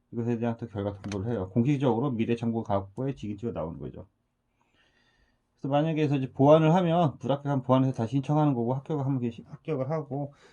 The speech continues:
그래서 정보통신 건물을 이렇게 관리합니다. 그리고 이제 정보통신 저-, 건물에 대한 그 케이블 구성도를, 예, 케이블 구성도를 볼게요. 전에도 이걸 했었는데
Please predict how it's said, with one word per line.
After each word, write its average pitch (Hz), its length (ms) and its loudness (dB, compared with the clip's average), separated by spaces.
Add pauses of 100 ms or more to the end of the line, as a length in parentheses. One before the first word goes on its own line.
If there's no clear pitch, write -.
(120)
그래서 127 260 -4 (260)
정보통신 131 420 0
건물을 117 320 2
이렇게 117 120 -2
관리합니다. 107 680 -2 (1800)
그리고 170 180 2
이제 156 120 0
정보통신 170 520 0
저-, - 140 -6 (640)
건물에 147 360 4
대한 139 220 0
그 131 180 -2
케이블 196 320 -4
구성도를, 123 680 2 (260)
예, 98 160 -8 (920)
케이블 185 260 -2
구성도를 123 380 -2
볼게요. 92 400 -10 (2750)
전에도 143 260 -4
이걸 127 400 0
했었는데 135 640 0